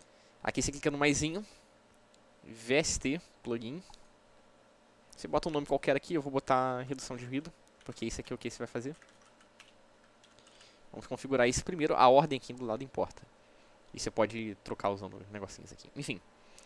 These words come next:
V S T plugin, você escolhe aqui. Eu vou começar pelo reafi Standalone. Selecionou ele, Open Plugin Interface.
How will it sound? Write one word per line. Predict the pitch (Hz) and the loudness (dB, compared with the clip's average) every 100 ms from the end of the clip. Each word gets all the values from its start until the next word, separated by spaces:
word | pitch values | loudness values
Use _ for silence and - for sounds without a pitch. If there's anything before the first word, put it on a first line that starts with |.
| - - - - | -20 -20 -6 0
V | |
S | 156 | 4
T | 185 | 4
plugin, | - 165 175 180 - - - - - - - - | 4 0 0 -8 -14 -20 -20 -20 -20 -20 -20 -14
você | - | -12
escolhe | - 127 123 | 0 2 2
aqui. | - 151 160 - - - - - - - - - | 0 -4 -6 -14 -20 -20 -20 -20 -20 -20 -20 -16
Eu | 107 | -12
vou | 123 143 | -10 -6
começar | 156 120 - 139 123 - | -4 -2 2 2 2 -2
pelo | 123 127 135 139 139 135 - - 113 117 | -4 -2 -2 0 0 -2 -6 -10 -8 -4
reafi | 131 156 - - 101 95 - - | 0 0 0 -4 -6 -6 -8 -14
Standalone. | - 113 - 117 107 85 - - - - - - - - - - - - - | -8 -8 -2 0 2 0 -6 -14 -20 -20 -20 -20 -20 -20 -20 -20 -20 -20 -6
Selecionou | 123 - 160 156 | -4 -2 -2 2
ele, | 165 190 196 180 - | 4 4 0 -8 -8
Open | - 175 | -6 -6
Plugin | 165 170 151 | -6 -4 -4
Interface. | 156 160 - - - - | -2 -2 -4 -6 -8 -10